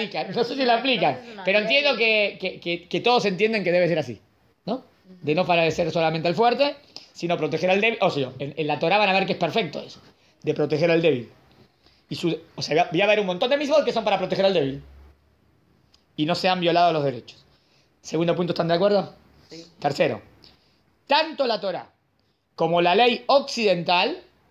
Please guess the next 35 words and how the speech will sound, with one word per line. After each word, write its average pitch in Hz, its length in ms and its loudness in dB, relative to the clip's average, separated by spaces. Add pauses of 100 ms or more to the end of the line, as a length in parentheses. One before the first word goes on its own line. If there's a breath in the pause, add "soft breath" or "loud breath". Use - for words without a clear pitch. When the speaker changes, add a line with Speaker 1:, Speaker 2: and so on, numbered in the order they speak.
Speaker 1:
estoy 233 200 0
hablando 214 260 2
más 202 140 -2
en 180 100 -4
Europa, 180 440 2
Estados 170 280 -2
Unidos, 143 300 -4
¿no? 233 280 -4 (100)
A 185 100 -6
eso - 140 -8
estoy. - 220 -14 (760 soft breath)
Otorgan 254 540 2
muy, 277 480 -4
mucha 254 280 -4
importancia 170 760 -4 (640)
al 180 160 0
honor 311 500 2 (220)
y 240 100 -6
respeto 262 640 0
a 185 80 2
las 175 120 0
personas. 143 460 -6
O 190 60 -4
sea, 233 240 2 (600)
eh, 185 160 -14
hoy 202 160 0
en 208 80 0
día 220 120 2
en 208 60 0
hebreo 208 200 -2
se, 202 180 0
se 175 100 -8
dice 190 260 -6
Kvod 240 400 2
Adam. 147 500 -2